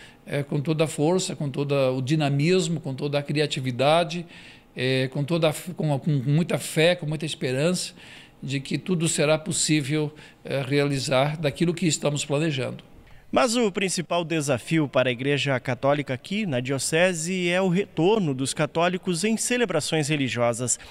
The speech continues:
Speaker 2: É que, por conta da pandemia, muitas pessoas mudaram alguns hábitos e passaram a acompanhar as missas pelo rádio ou pela T V. O retorno dos fiéis nas igrejas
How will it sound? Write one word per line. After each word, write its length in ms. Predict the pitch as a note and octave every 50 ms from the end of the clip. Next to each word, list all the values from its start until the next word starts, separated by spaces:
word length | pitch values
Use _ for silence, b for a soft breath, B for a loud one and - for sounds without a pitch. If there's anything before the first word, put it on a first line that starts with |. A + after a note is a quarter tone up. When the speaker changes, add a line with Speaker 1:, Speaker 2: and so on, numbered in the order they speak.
| B B B B B
Speaker 2:
É 80 | - C3+
que, 220 | - - F3 E3
por 240 | C#3 - F3 E3+ D3+
conta 340 | - - D#3 D#3+ D#3+ - D3
da 120 | C3 B2+
pandemia, 520 | - - C#3 C3 B2+ A#2+ B2 C3+ D#3 E3+
muitas 380 | D#3+ D3+ E3 G#3+ - E4 - -
pessoas 680 | - E3+ C#3 - - - E3+ F#3+ G#3 G3 D#3+ C#3 B2
mudaram 440 | D#3 G3+ A#3+ F#3+ F#3 F#3+ G#3+ A3 G#3
alguns 400 | G3+ F#3+ E3+ G3 A3 E3 - -
hábitos 520 | D#3 F3+ G#3 G#3 D3 C3+ - - C#3 B2+
e 60 | D3 F3+
passaram 720 | - - C4 C4 - - - D3+ D#3 F#3+ G#3 G3 D3+ A#2+
a 40 | A2+
acompanhar 520 | - - D#3 D3+ D3 E3 D3+ D#3 D#3 E3
as 180 | F#3 F3+ D3+ C3+
missas 540 | C#3+ D#3 E3+ F3 E3 - F3+ D#3+ D#3 - B B B B B B B - -
pelo 240 | G#3+ A3+ A#3+ A#3+
rádio 500 | G#3+ D3+ D3+ D3+ D#3 D#3+ D#3 C#3 D#3 E3 D#3 B B B B B
ou 180 | - C#3 D#3+ E3
pela 300 | - - E3 D#3+ D#3+ D#3
T 180 | - - D#3+ C3+
V. 300 | G2+ G2 A#2 A2 A2 - B B B B B B B B B -
O 60 | B2+
retorno 680 | C3+ C3 - - - C#3 D3+ D#3+ D#3 D3+ C#3+ C#3 C3
dos 240 | B2+ B2 C#3 D3 -
fiéis 540 | - - D#3 C#3+ C3+ C3+ D3 E3+ E3 C#3+ B2
nas 240 | C3 D3+ F3+ G3+ G3+
igrejas 760 | C4+ A#3 F#3 D#3+ D#3+ D#3 D#3 C#3+ D3 E3 E3 D#3+ - - B